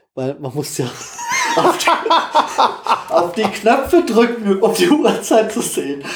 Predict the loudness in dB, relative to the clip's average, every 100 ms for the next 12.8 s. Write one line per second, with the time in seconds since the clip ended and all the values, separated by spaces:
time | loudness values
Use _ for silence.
0 | -2 -2 0 -6 -10 0 2 2 0 -6
1 | 0 2 2 2 2 2 -2 -6 -6 -10
2 | -8 -4 -4 -4 -6 -6 -8 -16 -20 -20
3 | -20 -20 -20 _ _ _ 0 2 2 2
4 | 0 -2 -2 -2 0 -2 -4 -4 -2 -2
5 | -4 -2 -2 -2 -4 -4 -6 -4 -2 -2
6 | -2 -2 -2 -4 -12 _ _ -4 0 2
7 | 2 -2 -6 -4 -6 -4 -2 -2 -6 -6
8 | -4 -4 -10 -20 -12 -8 -6 -8 -14 _
9 | _ -8 -8 -8 -6 -6 -6 -4 2 4
10 | 4 2 0 0 -2 -2 -2 0 0 -2
11 | -2 0 0 0 0 -4 0 -2 0 -6
12 | -10 -10 -6 -8 -8 -4 -4 -6